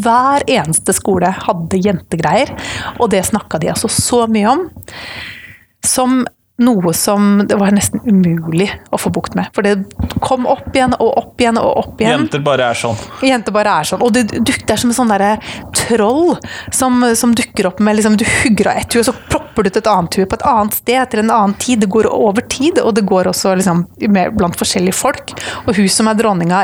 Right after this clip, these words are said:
Speaker 1: en dag, hun er på en måte utstøtt en annen dag. Sånn at mobbedefinisjonen som vi snakket om i stad, funker jo overhodet ikke, fordi at dette er jo ikke mobbing, dette er bare jentegreier. Ikke sant? Det, apropos det vi snakket om, det bare viser hvordan den litt sånn rigide definisjonen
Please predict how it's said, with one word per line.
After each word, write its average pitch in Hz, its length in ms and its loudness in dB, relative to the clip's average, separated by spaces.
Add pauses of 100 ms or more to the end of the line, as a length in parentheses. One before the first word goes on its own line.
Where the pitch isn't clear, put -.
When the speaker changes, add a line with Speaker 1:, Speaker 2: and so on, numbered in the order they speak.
(100)
Speaker 1:
en 175 160 0
dag, 202 320 2
hun 196 160 4
er 185 160 2
på - 160 -6
en 196 80 -2
måte - 220 -4
utstøtt - 420 -4
en 208 140 2
annen 170 180 0
dag. 214 160 0
Sånn 202 160 0
at - 80 -6 (400)
mobbedefinisjonen 190 1000 2
som 208 120 0
vi 214 80 2
snakket 202 240 -2
om 175 80 0
i 170 80 -4
stad, 277 400 -2
funker - 380 -2
jo - 100 -6
overhodet 180 560 2
ikke, - 400 -4
fordi 214 240 0
at - 80 -4
dette 175 160 0
er 247 140 2
jo - 60 -2
ikke 180 120 -2
mobbing, 185 480 2
dette 220 160 0
er 220 80 2
bare 190 160 2
jentegreier. 175 480 -2 (220)
Ikke 240 180 0
sant? 269 160 -4
Det, - 120 0
apropos - 500 0
det 180 100 2
vi 185 60 0
snakket 196 260 -2
om, 226 100 -2 (320)
det 214 100 -2
bare 202 160 2
viser 190 340 2
hvordan 180 260 2
den 180 180 2 (120)
litt 208 160 2
sånn 190 140 2
rigide 170 380 0
definisjonen 190 560 0